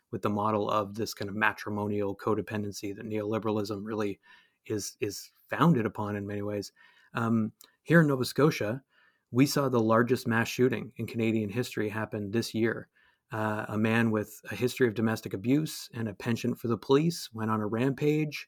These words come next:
after collecting grievances for years. Um, and people have been trying to wrestle with this,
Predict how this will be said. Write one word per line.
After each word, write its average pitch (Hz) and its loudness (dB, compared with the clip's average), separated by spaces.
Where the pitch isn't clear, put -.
after 113 -4
collecting 113 0
grievances 127 0
for - -4
years. 127 0
Um, 113 0
and 113 -2
people 147 2
have 127 2
been 127 2
trying 131 2
to 123 2
wrestle 110 0
with 104 -4
this, 101 -2